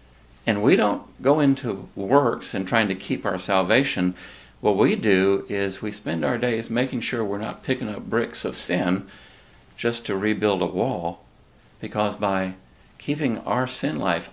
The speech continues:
under control, forgiven, short sin accounts we sometimes call it,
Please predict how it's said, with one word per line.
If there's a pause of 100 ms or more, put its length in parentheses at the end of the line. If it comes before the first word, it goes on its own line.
under
control,
forgiven, (480)
short
sin
accounts
we
sometimes
call
it,